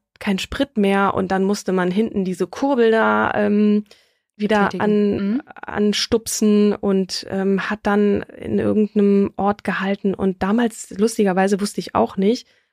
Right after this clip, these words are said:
Speaker 1: konnte man so Leichtsprit, Leichtbenzin
Speaker 2: Mhm.
Speaker 1: nur in Apotheken kaufen.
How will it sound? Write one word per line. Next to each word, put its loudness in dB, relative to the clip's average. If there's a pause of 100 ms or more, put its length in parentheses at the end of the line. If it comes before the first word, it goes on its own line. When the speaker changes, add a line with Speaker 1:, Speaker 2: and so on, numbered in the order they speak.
Speaker 1:
konnte 0
man 2
so 0
Leichtsprit, -2
Leichtbenzin 0
Speaker 2:
Mhm. 0 (360)
Speaker 1:
nur 0
in 0
Apotheken -2
kaufen. -18